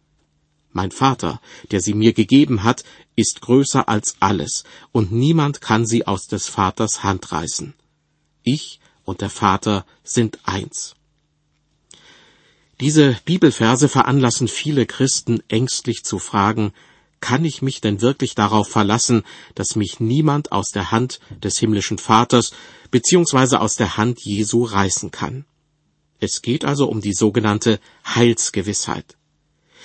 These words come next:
Ich kann nicht anders, als Antwort darauf die Worte Jesu zu wiederholen. "Niemand wird sie aus meiner Hand reißen." Und "niemand kann sie aus des Vaters Hand reißen." Sicherlich gibt es Schafe,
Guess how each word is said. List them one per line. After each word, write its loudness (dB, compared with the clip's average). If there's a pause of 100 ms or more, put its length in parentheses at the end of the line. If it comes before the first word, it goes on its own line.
(340)
Ich 0
kann 2
nicht -2
anders, 4
als 0
Antwort 2
darauf 4 (240)
die 2
Worte 4
Jesu 4
zu -4
wiederholen. -2 (540)
"Niemand 2
wird 4
sie 0
aus -4
meiner 2
Hand -2
reißen." -6 (440)
Und 2 (420)
"niemand 2 (200)
kann 0
sie 0
aus -2
des -4
Vaters -2
Hand -6
reißen." -6 (1080)
Sicherlich 0
gibt 0
es 0
Schafe, 2